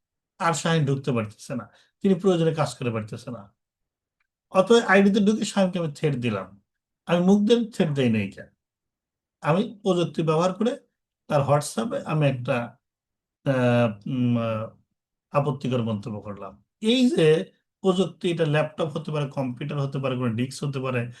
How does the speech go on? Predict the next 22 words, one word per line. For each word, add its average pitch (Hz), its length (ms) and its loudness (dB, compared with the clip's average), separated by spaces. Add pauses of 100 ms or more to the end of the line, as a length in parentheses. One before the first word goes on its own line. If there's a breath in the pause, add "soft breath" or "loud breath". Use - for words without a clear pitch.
(200 loud breath)
সিডি, 131 340 -4
ডিভিডি 127 320 2
হতে 117 200 -2
পারে, 113 200 -2 (120)
ইত্যাদির 202 500 -2
মাধ্যমে 123 540 0 (560)
যে 123 500 0 (500)
অপরাধটা 185 500 0
সংঘটিত 120 460 -4
করলাম, 110 480 -10 (120)
এই 180 260 -8
অপরাধগুলোকেই 135 920 -4
বলা 113 220 -6
হয় 107 260 -14 (300)
সাইবার 117 500 -4
অপরাধ 104 360 -8
বা 139 300 -6 (220 soft breath)
সাইবারের 151 580 2
মাধ্যমে 113 440 -2
অপরাধ। - 340 -16 (520)
এরই 240 260 4
বিচারটা 160 540 0